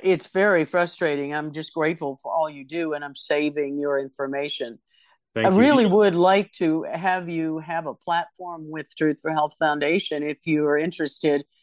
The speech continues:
Speaker 1: because we could create a, a place on our website, which is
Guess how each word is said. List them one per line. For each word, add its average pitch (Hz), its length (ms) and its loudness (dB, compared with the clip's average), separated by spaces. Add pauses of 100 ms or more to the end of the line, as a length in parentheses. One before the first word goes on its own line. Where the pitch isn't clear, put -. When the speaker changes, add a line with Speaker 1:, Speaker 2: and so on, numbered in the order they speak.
(240)
Speaker 1:
because 170 320 0
we 175 200 0
could 160 260 -4
create 165 480 0
a, 151 300 0
a 143 120 -6
place 165 400 -8
on 147 200 -8
our 196 400 -2
website, 143 760 -6
which 151 240 -12
is 139 300 -6